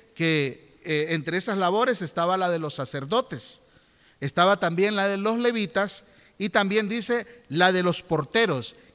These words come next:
quien eran encargados de guardar las puertas del templo. O sea, de todas las personas que iban a llegar, ahí estaban los sugieres o las personas, pero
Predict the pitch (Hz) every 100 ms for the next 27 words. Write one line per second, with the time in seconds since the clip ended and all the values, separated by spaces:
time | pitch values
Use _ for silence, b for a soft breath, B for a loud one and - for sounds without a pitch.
0 | - 147 151 190 208 208 - - 170 151
1 | 147 143 214 254 233 185 165 165 151 208
2 | 247 247 B B 143 143 - - 254 233
3 | 165 131 123 113 107 90 82 78 90 _
4 | 131 165 202 180 - B B 131 143 214
5 | 226 185 - 151 185 185 180 151 160 170
6 | 156 147 147 214 247 - B B 139 165
7 | 233 - 214 214 202 170 156 135 214 277
8 | 269 - B B - 208 226 185 170 160
9 | 214 214 - 269 302 240 -